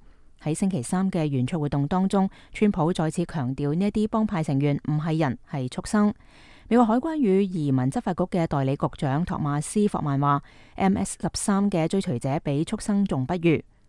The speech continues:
佢話：畜生殺生係為咗生存，M S十三殺生係為咗取樂。好多移民權利活動人士對呢一種將人非人化嘅語言嘅解讀就係，呢個係試圖貶損大多數嘅移民，無論佢哋係合法定係非法，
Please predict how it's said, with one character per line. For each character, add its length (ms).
佢 80
話： 180
畜 120
生 240
殺 180
生 280
係 60
為 140
咗 100
生 180
存 280
，M 200
S 160
十 160
三 260
殺 160
生 300
係 140
為 180
咗 220
取 140
樂。 160
好 80
多 160
移 160
民 220
權 160
利 80
活 100
動 120
人 160
士 160
對 120
呢 100
一 40
種 240
將 240
人 260
非 140
人 220
化 180
嘅 120
語 160
言 220
嘅 240
解 140
讀 160
就 100
係， 240
呢 100
個 100
係 100
試 240
圖 260
貶 240
損 220
大 180
多 140
數 100
嘅 80
移 180
民， 240
無 80
論 140
佢 100
哋 180
係 160
合 120
法 340
定 100
係 140
非 160
法， 240